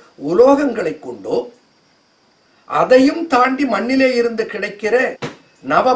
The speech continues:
பாஷாணம் என்று சொல்வார்கள், ஒன்பது பாஷாணங்களை கொண்டோ, இந்த மூலப்பொருள்களை எல்லாம் கொண்டுதான் தமிழ் மருத்துவம்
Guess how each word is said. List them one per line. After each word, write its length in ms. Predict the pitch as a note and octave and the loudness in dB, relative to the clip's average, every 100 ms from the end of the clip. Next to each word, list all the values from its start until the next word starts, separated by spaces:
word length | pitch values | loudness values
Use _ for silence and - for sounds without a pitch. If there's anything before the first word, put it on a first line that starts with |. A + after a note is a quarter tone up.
| - | 0
பாஷாணம் 480 | G3+ - E3+ E3 D3+ | -2 0 0 0 -2
என்று 120 | C#3 | -6
சொல்வார்கள், 480 | D3 A#2+ G#2 G2 B2 E3+ | -10 -12 -12 -12 -6 -4
ஒன்பது 340 | A#3 B3 F#3 - - _ - | 2 2 4 0 -6 _ -8
பாஷாணங்களை 680 | F#3+ G#3+ A#3 E3+ C#3 B2 A#2 | -6 -4 -4 -4 -6 -8 -12
கொண்டோ, 340 | A2+ F#2 - - - _ _ _ _ _ _ _ _ _ _ _ _ | -16 -14 -10 -10 -14 _ _ _ _ _ _ _ _ _ _ _ _
இந்த 260 | G3 B3 A#3+ E3+ | -6 0 2 2
மூலப்பொருள்களை 840 | F3 B3+ C#4 C4+ A#3+ G#3+ A3+ G#3+ G#3+ | 4 4 4 4 2 2 2 2 2
எல்லாம் 280 | G#3+ A3 - | 2 0 -2
கொண்டுதான் 520 | F3+ F3 F3 G3+ G#3+ | -4 -2 -2 -2 -2
தமிழ் 300 | D#3+ E3 D#3 | -6 -6 -6
மருத்துவம் 500 | C#3 - - C3 B2+ | -8 -10 -12 -10 -12